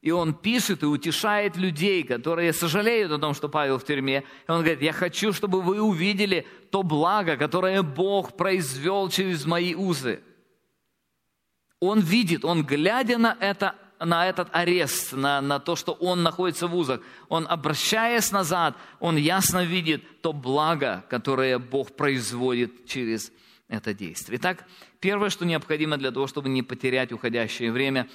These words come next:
это правильно оценивать события с точки зрения вечности. И нам нужно научиться, чтобы это было нашей практикой, регулярной, постоянной практикой, чтобы наше мышление работало таким образом.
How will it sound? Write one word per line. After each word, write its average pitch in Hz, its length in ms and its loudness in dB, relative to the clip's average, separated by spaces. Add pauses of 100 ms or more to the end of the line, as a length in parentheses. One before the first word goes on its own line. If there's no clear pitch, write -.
(220)
это 123 180 -4
правильно 147 600 0 (280)
оценивать 131 600 0
события 123 480 -2
с 107 80 -6
точки 117 280 -6
зрения 107 360 -2
вечности. - 600 -12 (1160)
И 170 60 2
нам 226 120 2
нужно 262 180 2
научиться, 135 520 0
чтобы 127 200 -2
это 117 120 -4
было 110 180 -2
нашей 107 260 -2
практикой, - 540 -8 (540)
регулярной, 139 680 0
постоянной 135 720 0
практикой, 131 540 -4
чтобы 123 200 -4
наше 160 240 0
мышление 135 760 2
работало 117 600 0
таким 101 380 -6
образом. 98 460 -6